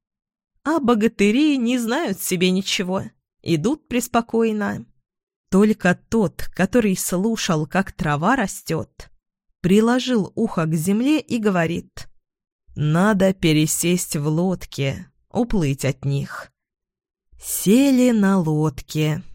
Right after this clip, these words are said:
поплыли. Войско царя тоже село, поплыло за ними, стали догонять. Тут тот, что дул на мельницу за тысячу вёрст,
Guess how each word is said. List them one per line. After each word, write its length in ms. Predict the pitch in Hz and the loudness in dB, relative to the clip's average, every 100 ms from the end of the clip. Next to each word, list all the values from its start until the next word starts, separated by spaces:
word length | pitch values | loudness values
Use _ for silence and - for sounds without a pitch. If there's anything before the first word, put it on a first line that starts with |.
| - | -4
поплыли. 920 | 151 226 - 156 156 147 151 156 180 202 - _ _ _ _ _ _ | 0 0 0 0 2 2 2 0 -4 -10 -20 _ _ _ _ _ _
Войско 480 | 170 165 233 254 302 | 0 4 4 4 0
царя 460 | - 262 262 240 269 | 2 4 6 6 4
тоже 420 | - 262 240 262 | 2 2 2 0
село, 560 | - 254 247 240 254 262 - | -2 0 0 2 -2 -4 -2
поплыло 560 | 202 208 190 190 190 220 | 2 4 6 6 6 6
за 160 | 240 | 4
ними, 580 | 269 247 196 180 175 190 | 2 4 4 4 4 2
стали 360 | 208 - 180 175 | 0 2 4 4
догонять. 840 | 170 190 262 220 170 - - - - _ _ _ _ _ _ _ _ | 4 2 2 2 -2 -4 -8 -10 -12 _ _ _ _ _ _ _ _
Тут 340 | - 226 - - - | 0 0 -2 -4 -2
тот, 280 | 196 254 254 | 2 2 2
что 300 | - - 185 | -2 0 2
дул 340 | 180 233 196 | 4 6 6
на 220 | 165 160 170 | 2 2 2
мельницу 760 | 180 269 240 190 180 - 170 | 4 2 2 2 2 0 -2
за 200 | 156 170 | 2 0
тысячу 480 | - 214 - - 220 | 2 -2 -2 -4 -2
вёрст, 640 | 208 180 147 - - - | 0 0 0 -6 -10 -16